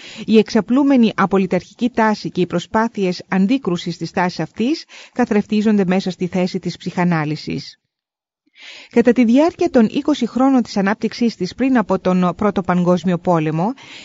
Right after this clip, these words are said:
η ψυχανάλυση επεξεργάστηκε τις έννοιες για την ψυχολογική κριτική του πιο πενεμένου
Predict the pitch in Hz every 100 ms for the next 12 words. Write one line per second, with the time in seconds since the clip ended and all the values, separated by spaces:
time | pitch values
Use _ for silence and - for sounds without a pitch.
0 | - 240 - 262 262 269 302 320 349 -
1 | 220 233 247 208 226 262 - 262 220 -
2 | 226 233 247 220 226 202 - - 226 208
3 | 202 185 175 220 220 190 185 208 214 208
4 | - - 262 294 - - - 226 220 208
5 | 226 254